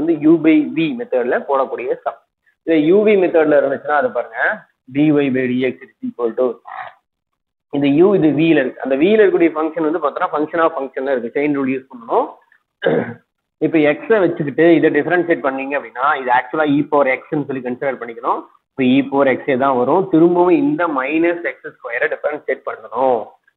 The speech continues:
பண்ணுனீங்கன்னா, minus two x-ன்னு சொல்லி வரும். Okay, n into x power n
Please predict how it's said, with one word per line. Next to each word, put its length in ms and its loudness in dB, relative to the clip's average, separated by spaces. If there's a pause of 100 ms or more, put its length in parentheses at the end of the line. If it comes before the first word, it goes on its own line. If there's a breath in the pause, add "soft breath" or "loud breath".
பண்ணுனீங்கன்னா, 540 0 (420)
minus 480 0 (320)
two 160 4 (300)
x-ன்னு 260 -4
சொல்லி 220 -6
வரும். 320 -12
Okay, 200 -4 (180)
n 40 0 (120)
into 220 0 (140)
x 40 -20 (140)
power 220 0
n 80 -6